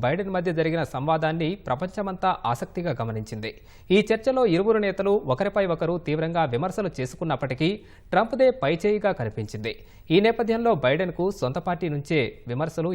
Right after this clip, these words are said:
ఎదురయ్యాయి. చివరికి ఆయన అధ్యక్ష రేసు నుంచి వైదొలగాల్సిన వచ్చింది. అదే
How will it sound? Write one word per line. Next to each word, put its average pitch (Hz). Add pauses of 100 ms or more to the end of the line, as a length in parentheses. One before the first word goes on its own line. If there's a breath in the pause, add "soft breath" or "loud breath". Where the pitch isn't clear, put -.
ఎదురయ్యాయి. 113 (380 soft breath)
చివరికి 135 (240)
ఆయన 220 (180)
అధ్యక్ష 202 (100)
రేసు 180
నుంచి 190 (120)
వైదొలగాల్సిన 175
వచ్చింది. 113 (460 soft breath)
అదే 208